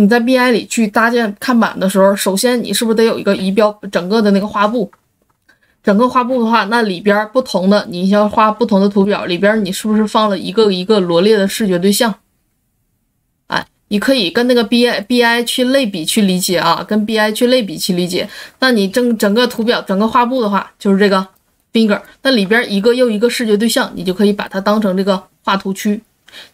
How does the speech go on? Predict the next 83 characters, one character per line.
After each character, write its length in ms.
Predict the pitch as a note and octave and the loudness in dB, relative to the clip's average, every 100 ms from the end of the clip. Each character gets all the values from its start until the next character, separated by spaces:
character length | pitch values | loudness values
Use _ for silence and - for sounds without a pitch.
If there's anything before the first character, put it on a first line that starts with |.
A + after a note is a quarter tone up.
| _ _ _ _ _ | _ _ _ _ _
这 100 | - | -4
个 60 | G#3+ | -2
画 140 | G#3 | 0
图 120 | G3 G3 | -2 -2
区。 280 | G#3 G3+ - - - | -2 -4 -4 -16 0
那 100 | C4 | 2
你 120 | G#3+ | 4
这， 160 | G#3 | 2
当 220 | B3+ C#4 B3+ | 0 0 0
你 80 | |
这 120 | E3+ A#3+ | 0 0
里 120 | F#3 | 2
边 240 | F#3 G3+ - _ | 0 0 -4 _
创 300 | - C#4+ C4 | -2 0 2
建 180 | B3 F#3 _ | 0 -2 _
一 260 | F#3 F3+ | -4 0
个 100 | G#3+ | 0
画 140 | B3+ B3 | -2 -4
图 100 | G#3 | -4
区 180 | G3 F#3+ | -2 -2
的 120 | F#3+ | 0
时 80 | F3+ | 2
候， 180 | F3+ - | 0 -2
那 240 | A3+ G#3+ - - - _ _ _ - | 0 0 0 -12 -20 _ _ _ -8
像 220 | - B3+ | -4 0
这 140 | C#4 | 0
个， 120 | A3+ - _ _ - _ | -2 -6 _ _ -20 _
像 200 | - B3+ | -2 2
这 100 | B3+ | 2
个 180 | A3+ A3 | 2 0
给 120 | G#3 | 0
大 120 | G#3 | -2
家 140 | A3+ A3+ | 0 0
这 80 | |
个 140 | A#3 A3 | 0 0
本 200 | G#3 F#3 | -2 -2
身 140 | A3 | 0
这 60 | A#3 | 0
个 80 | G#3 | 0
案 120 | G#3+ | -2
例 80 | G#3+ | -2
这 60 | G3+ | -2
个 60 | |
图 220 | F#3+ - | -4 -2
里 80 | F#3 | -2
边， 220 | F#3 F3 - - _ | -2 -6 -8 -20 _
那 80 | D#4 | -4
就 220 | D#4 E4+ | 0 2
是 100 | D4+ | 2
一 120 | G3+ | 2
个 80 | F3+ | 0
画 140 | A3 G#3+ | 0 0
图 140 | F#3+ | 0
区。 260 | F#3+ G3 F3+ | 0 -4 -2
那 80 | C4 | 0
我 140 | G#3 | 0
画 160 | F#3 B3+ | 0 -4
图 140 | G#3+ | -2
的 60 | G#3 | 0
话， 160 | A3+ | 0
肯 200 | G#3+ - | -2 -2
定 240 | F#3+ A#3+ A3+ | 2 2 0
只 180 | - F3 | -6 -4
在 180 | G#3+ G#3 | -2 0
这 80 | G#3 | -2
一 160 | E3+ | 0
个 100 | G3 | 0
画 120 | A3+ | 2
图 100 | G#3 | 0
区 80 | E3+ | 0
上 180 | F#3 F#3 | 0 2
画。 160 | G3 - - - | 2 -2 -14 -6
当 200 | - D4 | -2 0
你 140 | C#4 C#4+ | 2 2
有 120 | F#3+ | 0
多 220 | - C4+ | 2 2
个 100 | B3+ | 2
画 140 | A#3+ G#3+ | 0 0
图 100 | G3+ | 0
区 140 | G#3 | 0
的 100 | G#3 | 2
时 100 | F#3+ | 2
候， 140 | F#3 | 0